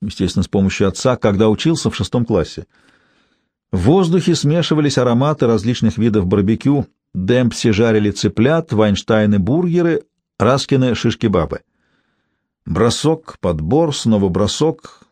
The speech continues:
Подчинившись ритму, Майрон аккуратно направлял мяч в корзину. Очко, снова очко. От пота серая футболка липла к груди. Обычно во время тренировок у Болитера появлялись интересные мысли.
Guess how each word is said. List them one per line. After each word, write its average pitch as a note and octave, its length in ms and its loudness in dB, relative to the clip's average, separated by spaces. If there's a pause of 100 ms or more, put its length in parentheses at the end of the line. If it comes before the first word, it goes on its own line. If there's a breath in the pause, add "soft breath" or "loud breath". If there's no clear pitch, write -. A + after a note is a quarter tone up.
Подчинившись A2+ 640 0
ритму, A2+ 340 2
Майрон G#2+ 420 2 (200)
аккуратно A2+ 720 0
направлял G#2 400 0
мяч G#2+ 220 0
в - 60 -20
корзину. G2 480 0 (340 soft breath)
Очко, A#2+ 520 -2
снова A#2+ 440 -2
очко. C#3 400 -2 (720 soft breath)
От - 240 -2
пота D#3 360 2
серая D3 480 2
футболка B2 500 0
липла A#2 280 0
к G2+ 60 2
груди. G#2+ 380 2 (960)
Обычно A#2 480 2
во G#2+ 120 2
время A2+ 240 2
тренировок A#2 640 0
у A#2 60 2
Болитера A#2 500 2
появлялись A#2 520 0
интересные A#2+ 500 0
мысли. - 360 -4